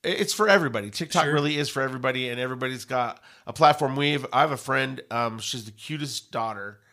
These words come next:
Speaker 1: and she basically just posted a, a video of her daughter covering their cat with a blanket. It was
Speaker 2: Mm-hmm.
Speaker 1: real cute. Four million views.
Speaker 2: Wow.
Speaker 1: Yeah, so it's like, you never know what's gonna hit.
Speaker 2: Right.
Speaker 1: You can spend all this time on trying to make something hit, and then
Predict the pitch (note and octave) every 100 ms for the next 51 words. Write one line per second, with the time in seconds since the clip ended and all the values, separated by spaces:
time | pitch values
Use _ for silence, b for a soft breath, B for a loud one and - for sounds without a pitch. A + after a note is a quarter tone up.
0 | b b b b - A#2+ B2+ B2 - C3+
1 | D3+ D#3+ D#3 C3+ C3+ A#2+ - C#3+ C#3 C3+
2 | B2 A#2 F#2 _ _ _ _ - A#2 C#3
3 | C3+ A#2+ A#2 A#2 A#2 A#2+ A#2 A#2 G#2+ b
4 | b b b _ D3+ C3 C3+ B2+ A#2+ A2+
5 | C3 A#2+ A#2+ A#2 A2+ B2 D3 G#3 G#3 -
6 | E3+ D3 E3 A#2+ - - C#3+ E3+ _ b
7 | b _ - D3 B2+ B2 A2 G2+ F#2+ F#2+
8 | - - _ _ B2 A#2 G#2+ F2+ - A#2
9 | F#2 - - C3 C3+ C3 D3 C#3 - B
10 | B2 C3+ D#3+ E3 D3+ D3 C#3 C#3 C3 B2+
11 | A#2 A#2 A#2+ C#3 C#3+ A2+ - B2 B2+ B2+
12 | - C3+ C#3+ C#3+ B2+ C3+ C3 C3 B2+ B2+
13 | B2 B2 B2 B2 B2+ A#2 A#2+ B2 B2 G2
14 | A2+ A2+